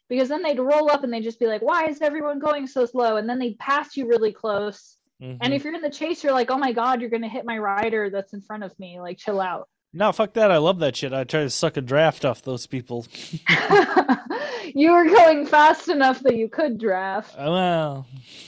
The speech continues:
Speaker 2: there's a, there's a,
Speaker 1: Um,
Speaker 2: no, there's a hole. There's a gap. Like, you can get in that little bubble for a few seconds. Um,
Speaker 1: Yeah.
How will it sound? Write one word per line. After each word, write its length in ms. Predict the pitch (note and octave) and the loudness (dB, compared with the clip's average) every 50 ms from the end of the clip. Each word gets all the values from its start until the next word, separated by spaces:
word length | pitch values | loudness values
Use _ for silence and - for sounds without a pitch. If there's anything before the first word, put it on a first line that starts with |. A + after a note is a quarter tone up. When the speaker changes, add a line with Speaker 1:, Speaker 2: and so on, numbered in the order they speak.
| - - _ _ _ _ - | -20 -20 _ _ _ _ 0
Speaker 2:
there's 180 | F3+ B3+ D4+ E4+ | 2 2 4 6
a, 180 | F4 D4 G#3 | 6 6 6
there's 220 | F3 G#3+ C#4 B3 E4 | 6 4 4 6 6
a, 80 | C#4+ | 6
Speaker 1:
Um, 280 | A3+ F#3 F#3 - F3 F3 | 6 6 4 2 2 2
Speaker 2:
no, 280 | A#3 B3+ A#3 A3 A3 | 4 6 6 6 6
there's 240 | G#3 G#3 A#3 B3+ B3+ | 6 4 4 2 4
a 100 | D4+ D4 | 2 0
hole. 460 | - - G#3+ F#3 F3 E3 E3 F3 - _ | 0 0 0 0 0 0 -2 -4 -8 _
There's 220 | E3 E3+ F#3 F#3+ A3+ | -8 -8 -8 -6 -8
a 60 | A3 | -8
gap. 500 | G3 F#3+ F#3 E3 D3+ D3 D3+ - _ _ - | -2 0 2 4 4 4 2 0 _ _ -10
Like, 280 | D3+ D3+ D#3 D3+ _ _ - - - _ - | -6 -6 -6 -6 _ _ -20 -20 -20 _ -8
you 140 | E3 E3+ F3 | -4 -2 -2
can 160 | - G#3+ G3 F#3+ | -2 -2 -4 0
get 160 | G3 G3 F#3+ | 0 0 0
in 120 | G3 F#3+ F#3 | 0 0 0
that 140 | F3 E3+ D#3 | 0 0 2
little 140 | E3+ E3+ D#3 | 0 -2 -2
bubble 340 | C#3+ D3+ D3 C#3 C#3 C#3 C3+ | 2 2 2 2 0 -2 -6
for 160 | - - C#3 | -6 -8 -10
a 60 | B2 | -10
few 220 | - - C3+ B2+ A#2+ | -8 -8 -8 -8 -8
seconds. 580 | - B2+ A#2 A2+ - B2 B2 C#3+ - - - _ _ _ _ _ _ _ _ _ - _ - | -8 -8 -8 -10 -10 -14 -16 -16 -18 -20 -20 _ _ _ _ _ _ _ _ _ -20 _ -2
Um, 160 | C#3+ C#3+ C#3 | 0 2 4
Speaker 1:
Yeah. 380 | C3+ C3 B2+ B2 A#2+ - G3 | 4 2 2 -2 -4 -6 -10